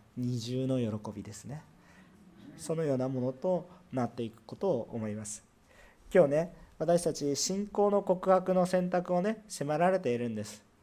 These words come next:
ね、この抜き身の将軍の将、あ、違う、抜き身の神の軍の将、えー、えー、この人はですね、まあ、受肉、ちょっと難しいこと、受肉前のイエス様だと考えてもいいかもしれませんね。えー、でも、この人はね、剣を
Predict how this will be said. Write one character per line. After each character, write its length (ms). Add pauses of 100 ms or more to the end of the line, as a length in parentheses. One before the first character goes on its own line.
(420)
ね、 240 (240)
こ 120
の 120
抜 120
き 140
身 120
の 120
将 240
軍 200
の 120
将、 360
あ、 120
違 20
う、 20 (240)
抜 240
き 120
身 120
の 100
神 300
の 160
軍 240
の 100
将、 380 (280)
え 600
ー、 220
え 300
ー、 60
こ 60
の 120
人 180
は 100
で 100
す 80
ね、 300 (200)
ま 140
あ、 120 (220)
受 220
肉、 260 (120)
ち 80
ょ 20
っ 40
と 80
難 280
し 80
い 20
こ 80
と、 200
受 160
肉 240
前 160
の 100
イ 80
エ 60
ス 60
様 180
だ 100
と 80
考 140 (180)
え 60
て 80
も 100
い 80
い 60
か 100
も 120
し 120
れ 60
ま 120
せ 140
ん 80
ね。 160 (260)
え 200
ー、 20
で 100
も、 320
こ 120
の 100
人 140
は 80
ね、 200 (100)
剣 120
を 40